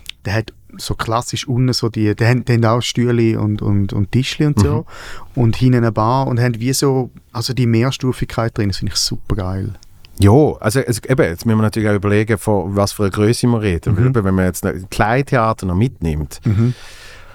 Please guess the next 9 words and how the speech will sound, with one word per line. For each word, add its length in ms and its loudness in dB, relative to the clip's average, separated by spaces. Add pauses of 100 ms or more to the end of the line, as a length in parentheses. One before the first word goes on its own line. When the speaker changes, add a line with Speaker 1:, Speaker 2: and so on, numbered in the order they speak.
(760)
Speaker 2:
dann, 240 2
dann 280 2
wird's 240 -2
eine, 160 -2
wird's 200 -2
eine 40 -4
sehr 240 2
lange 240 2
Liste. 480 -4